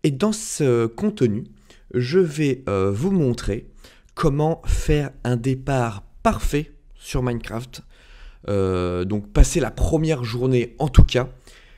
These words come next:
et après pouvoir partir exploration, et cetera, et vous serez libre de tout le reste. Parce que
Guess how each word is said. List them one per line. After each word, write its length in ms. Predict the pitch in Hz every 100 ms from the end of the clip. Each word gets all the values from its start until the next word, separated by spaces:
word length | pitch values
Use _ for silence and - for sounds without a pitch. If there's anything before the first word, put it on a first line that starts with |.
| _ 123
et 100 | 117
après 340 | 107 - 131
pouvoir 240 | 120 101
partir 280 | - - -
exploration, 480 | 95 - 92 95 123
et 60 | 113
cetera, 400 | 101 104 151 -
et 60 | 107
vous 120 | 98
serez 300 | 95 110 120
libre 280 | 135 135 107
de 120 | 113
tout 160 | - 104
le 60 |
reste. 140 | 95 104
Parce 140 | 110
que 180 | 160